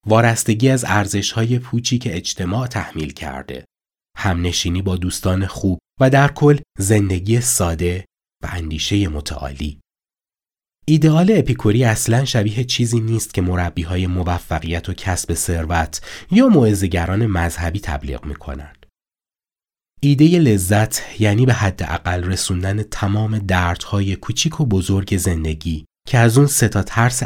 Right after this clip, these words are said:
اصلی که گفتم ناشی می‌شن. ترس از خدا،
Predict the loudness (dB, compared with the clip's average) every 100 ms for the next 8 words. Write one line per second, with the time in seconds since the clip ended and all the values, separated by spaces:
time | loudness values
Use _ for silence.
0 | -2 -2 0 0 0 0 -2 -4 -2 -2
1 | 0 -2 -4 -6 -4 -4 -6 -10 _ _
2 | _ _ _ _ -4 0 0 2 0 -2
3 | -4 -2 0 -2 -4